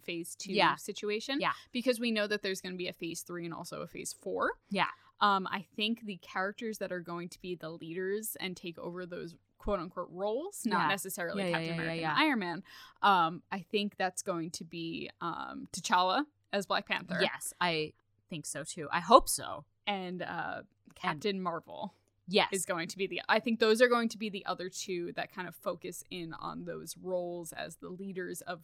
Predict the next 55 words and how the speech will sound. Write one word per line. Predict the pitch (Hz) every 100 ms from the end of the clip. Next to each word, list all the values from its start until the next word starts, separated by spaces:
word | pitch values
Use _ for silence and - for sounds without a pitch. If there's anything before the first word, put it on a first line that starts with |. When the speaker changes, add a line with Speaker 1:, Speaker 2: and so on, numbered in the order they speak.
| -
Speaker 1:
whatever | 202 202 196
the | 190
future | 185 - 190 180
Avengers | 170 180 160 104 -
are |
Speaker 2:
I | 208
Speaker 1:
going | 220
Speaker 2:
think, | 247
Speaker 1:
to | 226
be. | -
Speaker 2:
I |
think | 202 214
so | - 170
too, | - -
because | 131 180 - _ _ 170
obviously | 175 165 160 170 160
they're, | 156 143 - -
they're | 160 143 139 -
leading | 156 165 147 139
towards | - - -
Captain | - - -
Marvel. | - 95 104 - 208
Speaker 1:
Yes. | 202 - - - -
Speaker 2:
And | 170 147 139
Black | 160 135
Panther | - 160 - 156 -
just | - - -
came | - 156
out, | - - -
Speaker 1:
But | 285
Speaker 2:
so. | -
Speaker 1:
interestingly, | 370 440 440 370 330 294
Captain | 277 285 302
Marvel | 269 247 269 277
is | -
going | 220 233
to |
be | 214 214 -
kind | - 247
of |
a | 240
prequel, | - - - 190 - 403 554 554
so | - 269
I'm, | 233 226 -
I'm | 233
Speaker 2:
Yeah. | 233 226 208
Speaker 1:
curious | 175 147
to | 294
see | 294
where | 240 233
she | 226 233
ends | - 196 196
up | 190 190 -
in | 190 185 190
the | 175 185 175 175